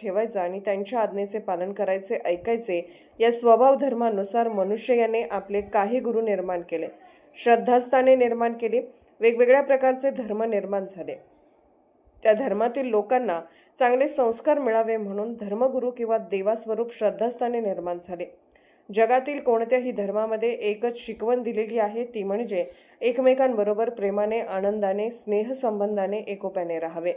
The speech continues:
कलह, वितुष्ट निर्माण होऊ नये याचे योग्य शिक्षण देण्यासाठी, यासाठी वेगवेगळ्या धर्मग्रंथांची निर्मिती झाली आणि त्या ग्रंथांच्या निर्मितीतून आत्तापर्यंत पृथ्वीवरील सर्व मानव जातीला एक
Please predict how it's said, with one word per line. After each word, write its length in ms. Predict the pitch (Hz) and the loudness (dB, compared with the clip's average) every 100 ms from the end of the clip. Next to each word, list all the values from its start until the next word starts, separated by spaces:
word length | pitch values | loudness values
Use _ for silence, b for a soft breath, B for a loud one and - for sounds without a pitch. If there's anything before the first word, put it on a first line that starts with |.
| - _ _ _ _ _ _ _ _ _ _ | -6 _ _ _ _ _ _ _ _ _ _
कलह, 320 | 202 220 233 262 | 2 4 6 4
वितुष्ट 420 | 240 233 254 277 | 4 0 -2 0
निर्माण 420 | 269 233 214 220 | 0 0 0 -2
होऊ 280 | 220 202 202 | -4 -4 -2
नये 240 | 233 214 - B B B | 0 -2 -4 B B B
याचे 380 | 214 226 226 277 | 4 4 4 0
योग्य 360 | 254 240 233 | 0 0 0
शिक्षण 440 | 262 247 233 233 233 | -4 -6 -4 -2 0
देण्यासाठी, 640 | 196 196 240 208 - 175 | -2 -2 -2 -4 -8 -4
यासाठी 400 | 190 196 202 240 | -4 -2 -4 -6
वेगवेगळ्या 400 | 202 185 202 247 | -8 -6 -2 0
धर्मग्रंथांची 880 | 233 233 233 220 196 202 226 240 254 | 0 -2 -4 -2 -2 -2 -4 -4 -4
निर्मिती 480 | 233 214 233 240 262 | -2 -2 -4 -4 0
झाली 260 | 240 233 - B B - | 0 0 -4 B B -2
आणि 120 | 226 | 2
त्या 140 | 240 175 | 4 4
ग्रंथांच्या 600 | 254 254 254 294 294 294 | 4 2 2 0 2 2
निर्मितीतून 600 | 247 226 240 233 233 240 | 2 0 -2 -2 -4 -2
आत्तापर्यंत 600 | 214 - 214 214 196 208 | -2 -2 -2 -2 -4 -4
पृथ्वीवरील 760 | 233 208 202 220 202 196 226 | -4 -4 -4 -4 -4 -2 -4
सर्व 340 | 233 240 220 262 | -4 0 2 2
मानव 320 | 269 220 226 | 0 0 -2
जातीला 420 | 185 180 226 208 | -2 -4 -4 -2
एक 160 | 175 | -4